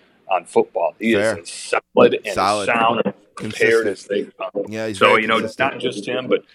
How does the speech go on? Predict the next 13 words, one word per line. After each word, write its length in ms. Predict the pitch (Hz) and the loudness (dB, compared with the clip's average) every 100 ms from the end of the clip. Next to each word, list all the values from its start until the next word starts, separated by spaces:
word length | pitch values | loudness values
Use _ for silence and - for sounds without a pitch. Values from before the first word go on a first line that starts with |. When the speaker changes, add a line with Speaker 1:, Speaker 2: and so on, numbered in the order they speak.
| _ - | _ 0
Speaker 1:
Pam 260 | 139 123 | 0 2
Oliver, 460 | 113 120 135 135 120 | 0 0 0 0 -2
who's 220 | 127 113 | -4 -6
a 60 | 104 | -4
legend. 500 | 107 113 113 127 120 | -2 -4 -4 -8 -4
I, 120 | 127 | -2
I 160 | 123 | 0
like 240 | 123 120 - | 2 0 -2
to 100 | 113 | -4
let 260 | 110 110 | -4 -6
those 200 | 104 104 | -6 -12
guys 320 | 98 110 107 107 | -10 -10 -10 -8
know. 300 | 117 120 | -4 -4